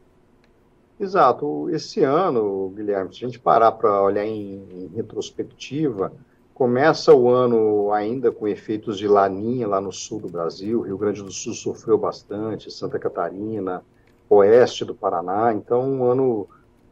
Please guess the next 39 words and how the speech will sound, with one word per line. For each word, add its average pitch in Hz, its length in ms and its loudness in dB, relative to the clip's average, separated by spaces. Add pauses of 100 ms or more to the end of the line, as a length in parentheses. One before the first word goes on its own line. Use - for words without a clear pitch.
(140)
de 98 480 -8
bastante 151 540 4
desafio 139 720 2
para - 260 6
a - 40 4
produção 104 520 -2
da 98 100 2
safra 104 480 0
verão, 110 540 4 (420)
uma 98 160 -6
safra 110 520 0
aí 104 80 2
que 110 120 -8
nossas 95 460 -6
estimativas 95 640 -8
cre-, 101 320 -2 (140)
quebrou 101 340 2
quase 110 360 2
trinta 110 380 -4
por 101 220 -6
cento, 117 500 -6 (640)
porém, 151 540 10 (200)
a 113 120 4
safra 143 420 2
inverno 147 460 2
hoje 170 400 6
é - 20 6
a 113 40 4
grande 110 280 -2
safra 110 340 -2
de 101 120 -10
milho 101 240 -6
no 98 100 -10
Brasil, 92 500 -6
né? 82 120 -16
Se - 160 -16
a - 20 -12
gente 95 240 -12
pensar 101 540 -4